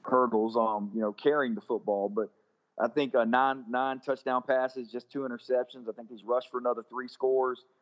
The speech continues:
He's one of those dual threat guys. He's carrying the football fifteen, sixteen times a game. And he's really the key to their offense. And I, so I think for N C State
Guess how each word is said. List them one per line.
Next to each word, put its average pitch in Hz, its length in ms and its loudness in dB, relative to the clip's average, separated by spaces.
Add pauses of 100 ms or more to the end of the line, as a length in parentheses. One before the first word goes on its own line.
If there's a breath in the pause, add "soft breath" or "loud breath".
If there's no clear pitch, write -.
(140)
He's 113 140 -2
one 120 140 0
of 117 80 2
those 113 180 2 (100)
dual 127 220 2
threat 120 300 2
guys. 120 380 2
He's 110 80 -6 (100)
carrying 117 320 2
the 107 60 -4
football 113 480 2
fifteen, 117 320 0
sixteen 113 360 -2
times 110 280 2
a 107 40 -8
game. 117 420 -2 (400 soft breath)
And 117 220 2
he's 160 160 0
really 156 300 4
the 120 80 0
key 143 280 -2
to 131 100 4
their 123 160 6
offense. 117 480 2
And 107 80 -6
I, 110 80 -4
so 113 160 -2
I 135 60 -2
think 170 200 -6
for 147 140 -4
N 143 80 -8
C 127 160 -10
State 139 360 0